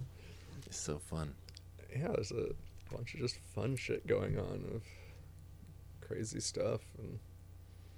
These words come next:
Speaker 2: I think there's also just a lot of intrigue in it where he's manipulating the kid, and
Speaker 1: Yeah.
Speaker 2: they're trying to figure out what's going on, and so there, there's, it's a lot less static than just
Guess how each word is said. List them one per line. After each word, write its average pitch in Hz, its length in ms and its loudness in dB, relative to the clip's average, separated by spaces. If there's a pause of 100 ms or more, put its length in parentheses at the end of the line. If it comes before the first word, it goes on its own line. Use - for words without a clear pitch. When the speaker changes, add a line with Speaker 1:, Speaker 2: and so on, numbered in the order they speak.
(220)
Speaker 2:
I - 40 6
think 151 120 10
there's 147 160 12
also 123 240 12
just 107 160 8
a 113 60 12
lot 104 240 12
of 98 100 12
intrigue 101 580 8
in 98 120 10
it 92 140 4
where 92 120 8
he's 98 220 4
manipulating 98 720 8
the 90 80 0
kid, 92 680 10
and 95 520 2
Speaker 1:
Yeah. 107 400 12
Speaker 2:
they're 107 140 12
trying 107 320 12
to 101 60 8
figure 107 340 12
out 98 80 12
what's 107 240 12
going 104 280 8
on, 104 680 6
and 92 380 0
so - 180 6
there, 107 160 10
there's, 120 680 8 (160)
it's 120 160 8
a 131 60 12
lot 123 260 12
less 104 180 12
static - 680 6
than 95 200 4
just 95 460 4